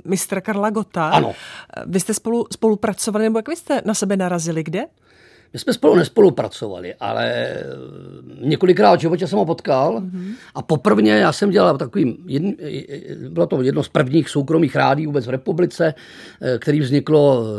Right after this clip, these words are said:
Speaker 2: eh, tuším v roce devadesát nebo devadesát jedna, jmenovalo se to Rádio Rio, bylo to v Technickém muzeu a já jsem tam, protože hercům moc, eh, pšenka nekvetla na začátku devadesátých let,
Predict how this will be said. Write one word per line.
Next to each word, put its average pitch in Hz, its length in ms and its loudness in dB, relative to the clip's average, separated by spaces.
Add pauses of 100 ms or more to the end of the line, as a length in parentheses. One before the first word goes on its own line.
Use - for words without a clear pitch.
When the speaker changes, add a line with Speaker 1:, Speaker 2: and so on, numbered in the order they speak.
Speaker 2:
eh, - 20 -12
tuším 139 300 0
v 123 40 0
roce 131 200 -2
devadesát 160 480 2
nebo 135 160 -2
devadesát 131 460 -4
jedna, 151 200 0
jmenovalo 147 260 0
se 147 140 -4
to - 100 -4
Rádio 131 300 -2
Rio, 147 360 2
bylo 151 140 0
to 123 140 -6
v 117 40 -18
Technickém 123 420 -6
muzeu 156 300 -2 (440)
a 131 80 0
já 151 220 4
jsem 214 220 2
tam, 190 140 2
protože - 480 0
hercům 156 380 0
moc, 180 260 0 (100)
eh, 156 200 -8
pšenka 175 340 0
nekvetla 156 540 0
na 233 120 -6
začátku 143 400 -4
devadesátých 147 640 -4
let, 143 200 -2